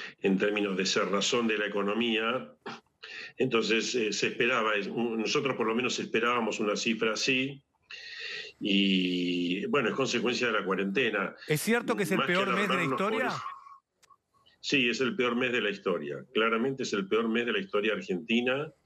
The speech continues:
Speaker 1: por lo menos de donde hay cifras. Y no podía ser diferente, porque si la cuarentena es efectiva y estaba todo cerrado,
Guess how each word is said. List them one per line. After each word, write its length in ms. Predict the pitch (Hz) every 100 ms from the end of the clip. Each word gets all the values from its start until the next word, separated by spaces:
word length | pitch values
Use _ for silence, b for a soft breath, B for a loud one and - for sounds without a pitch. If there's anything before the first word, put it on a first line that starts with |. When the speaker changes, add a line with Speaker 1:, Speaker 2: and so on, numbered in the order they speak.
| b _ _ _ _ - -
Speaker 1:
por 140 | 92
lo 60 | 95
menos 200 | 113 104
de 80 |
donde 280 | 95 95 90
hay 80 | 98
cifras. 760 | - 131 131 139 147 156 - - B B B B B
Y 560 | - 110 107 104 104 101
no 280 | 101 110 143
podía 260 | 139 143
ser 220 | 123 143 120
diferente, 580 | 113 117 131 110 98
porque 220 | 87 95 -
si 80 |
la 100 | 110
cuarentena 480 | 98 104 107 98 135
es 140 | 135 120
efectiva 600 | 117 110 - 143 147 139
y 100 | 101
estaba 340 | 98 117 110
todo 180 | 120 120
cerrado, 760 | - 110 123 135 135 143 165